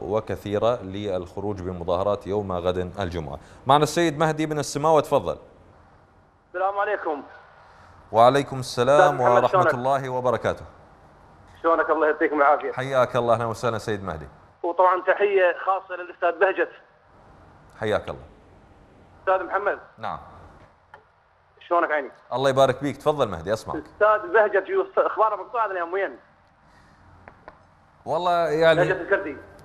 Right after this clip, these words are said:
Speaker 1: مشغول الرجل وقدر المستطاع يظهر
Speaker 2: آه.
Speaker 1: وقت استطاعته.
Speaker 2: وإحنا
Speaker 1: تفضل
Speaker 2: تش-،
Speaker 1: سيد مهدي.
Speaker 2: تشجيع قوي نريد من عنده.
Speaker 1: شلون؟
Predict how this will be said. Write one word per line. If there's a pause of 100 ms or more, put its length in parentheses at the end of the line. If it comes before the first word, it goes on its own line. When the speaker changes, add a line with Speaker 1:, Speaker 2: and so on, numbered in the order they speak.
(140)
Speaker 1:
مشغول
الرجل
وقدر
المستطاع
يظهر
Speaker 2:
آه.
Speaker 1:
وقت
استطاعته.
Speaker 2:
وإحنا
Speaker 1:
تفضل
Speaker 2:
تش-،
Speaker 1:
سيد
مهدي.
Speaker 2:
تشجيع
قوي
نريد
من
عنده. (680)
Speaker 1:
شلون؟